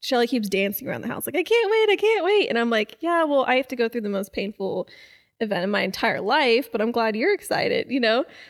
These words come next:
But I think for me, what's more scary is the unknown, because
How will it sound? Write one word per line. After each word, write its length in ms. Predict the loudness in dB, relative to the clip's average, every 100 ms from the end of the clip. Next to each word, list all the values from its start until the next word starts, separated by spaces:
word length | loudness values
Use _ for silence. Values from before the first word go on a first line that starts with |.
| _ -14
But 360 | -2 0 0 -2 _ _ _ -2
I 120 | 0
think 240 | 2 -2
for 180 | 0 0
me, 240 | 2 0 0
what's 280 | 0 -2
more 180 | -2 -2
scary 340 | -2 -2 0 0
is 120 | -4
the 120 | -6
unknown, 520 | -6 -4 -6 -6 -10 -14 _ _ _ _ _ _ -4
because 680 | -2 2 2 2 0 -6